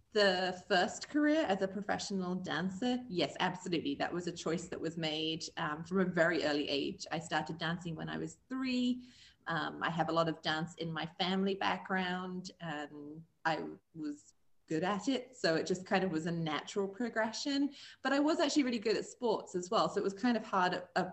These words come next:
certain point in my schooling career when I had to make that choice, but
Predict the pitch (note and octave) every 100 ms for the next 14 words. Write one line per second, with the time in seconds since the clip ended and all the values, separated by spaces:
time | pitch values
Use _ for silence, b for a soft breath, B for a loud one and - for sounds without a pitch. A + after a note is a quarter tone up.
0 | - - G#3 - F#3+ F#3+ E3 D#3+ D#3+ D#3+
1 | D#3+ - _ _ - - E4 A3 F3+ -
2 | D#3+ D3+ D3+ D3+ F3+ F3+ F3+ E3 - -
3 | - F#3 F#3+ - A3